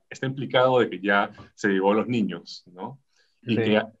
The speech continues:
Speaker 1: y que Mephisto está involucrado de alguna manera. Entonces yo creo que vamos a ver eso más adelante, pero, pero sí, eh, de todas maneras hay como que equivalencias con el cómic, ¿no?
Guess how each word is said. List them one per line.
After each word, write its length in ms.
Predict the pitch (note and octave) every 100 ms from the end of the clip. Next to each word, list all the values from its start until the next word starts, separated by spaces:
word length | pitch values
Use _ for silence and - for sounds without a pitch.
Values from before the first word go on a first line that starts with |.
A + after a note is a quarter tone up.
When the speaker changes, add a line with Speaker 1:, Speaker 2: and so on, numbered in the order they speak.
| -
Speaker 1:
y 80 |
que 180 | - G#2+
Mephisto 260 | G#2 G#2 A#2
está 140 | -
involucrado 440 | A#2 A2 G#2 G#2+ G#2
de 60 |
alguna 200 | G#2 G#2
manera. 240 | G2+ F#2+ F#2+
Entonces 220 | F#2+ A#2+
yo 100 | C#3
creo 180 | C#3 C3
que 80 | G#2+
vamos 240 | G#2+ A2+
a 40 | G#2
ver 120 | G2+
eso 140 | G2+
más 180 | G2+ G2
adelante, 340 | G2+ F#2 G2 G#2+
pero, 280 | F#2 F2 - - _ _
pero 180 | G#2 G2+
sí, 360 | - C#3 A#2+ A2
eh, 320 | G2+ F2+ F#2 _
de 140 | A#2+
todas 200 | G2+ B2+
maneras 460 | C3 A#2 B2 B2+ - B2
hay 220 | A2+ A2
como 320 | - B2 G#2+
que 200 | - F#2 _ -
equivalencias 580 | G#2+ A2 G2+ A2 A2+ B2+
con 160 | A2 F2+
el 120 | F2+
cómic, 420 | A#2+ G#2 F2+ -
¿no? 300 | F#2 G2 B2